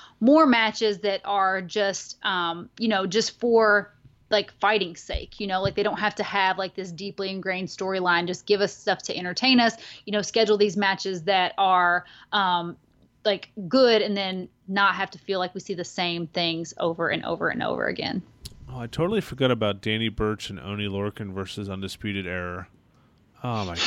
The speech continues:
Speaker 2: God. <laughs> Dude, that ma-, that match might be my match of the year. That was a fucking awesome matchup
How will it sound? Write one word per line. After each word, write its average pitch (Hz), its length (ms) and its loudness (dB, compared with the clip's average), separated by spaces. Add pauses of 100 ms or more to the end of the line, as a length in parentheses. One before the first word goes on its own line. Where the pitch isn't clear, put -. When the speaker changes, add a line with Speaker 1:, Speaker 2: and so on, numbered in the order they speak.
Speaker 2:
God. 110 480 -2
<laughs> - 1200 -2
Dude, 160 220 6
that 185 240 2
ma-, 127 240 0
that 165 200 0
match 143 340 0
might 110 160 0
be 113 80 -4
my 110 180 0
match 98 300 -4
of 95 60 -10
the 95 60 -6
year. 92 160 -4
That 127 200 -4
was 123 140 -8
a 90 40 -8
fucking - 960 -12
awesome 104 500 -6
matchup 87 480 -10